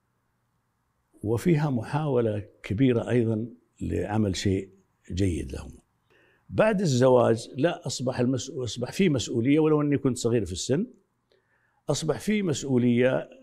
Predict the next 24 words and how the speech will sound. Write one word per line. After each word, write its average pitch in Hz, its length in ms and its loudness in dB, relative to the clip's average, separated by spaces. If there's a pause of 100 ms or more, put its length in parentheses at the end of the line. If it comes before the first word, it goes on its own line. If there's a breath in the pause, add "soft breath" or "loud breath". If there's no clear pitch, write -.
(140)
أني 120 260 0
بدأت 120 320 -2
أشعر 123 220 -6
أنه 113 300 -4
أنا 110 340 -2
بكرة 113 380 2
ح-، 98 240 -4
سأصبح 95 640 -4
أب، 107 140 -4 (1080)
وسأتطلع 95 1000 -4 (260)
كيف 107 320 0
أولادي 98 580 -4
سيعاملوني 101 760 0
بكرة. - 420 -4 (400)
إذن 98 200 -2
لابد 95 380 0
أن 90 120 -2
أعامل 90 340 -4
أبوي 95 280 -2
وأمي 98 260 0
بنفس 98 280 -4
الطريقة 107 420 -2
أو 113 240 0
أفضل. - 240 -6